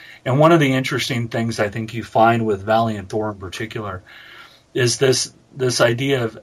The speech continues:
ethnocentrism, right? That we're a very ethno-, ethnocentric society, meaning that we, humans in general, think that where they're from is kind of the center of the universe. It's not,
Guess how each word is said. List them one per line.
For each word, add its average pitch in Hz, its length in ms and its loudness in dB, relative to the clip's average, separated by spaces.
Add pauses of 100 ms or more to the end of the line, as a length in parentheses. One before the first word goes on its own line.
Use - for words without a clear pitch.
(120)
ethnocentrism, 117 1080 -2
right? 107 360 -10
That 113 140 -2
we're 123 260 2
a 113 40 0
very 117 240 4
ethno-, 113 380 0
ethnocentric 120 880 -4
society, 117 600 -2
meaning 107 360 -4 (600)
that 113 260 2
we, 131 540 -2 (640)
humans 202 440 2
in 123 100 -2
general, 117 680 -2
think 123 260 -6
that 113 340 2 (600)
where 131 320 4
they're 113 220 4
from 113 560 -2 (280)
is 113 520 -4 (600)
kind 135 160 2
of 113 80 0
the 113 100 -2
center 131 280 0
of 110 100 -4
the 110 100 -14
universe. 110 600 -8
It's 160 220 -8
not, 180 400 4